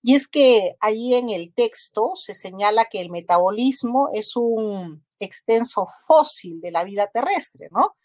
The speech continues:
Por consiguiente, permitiría obtener evidencia acerca de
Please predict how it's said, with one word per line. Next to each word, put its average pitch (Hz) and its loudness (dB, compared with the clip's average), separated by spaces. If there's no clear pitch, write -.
Por 294 4
consiguiente, 277 -2
permitiría 175 -2
obtener 269 0
evidencia 226 -2
acerca 208 -2
de 160 -4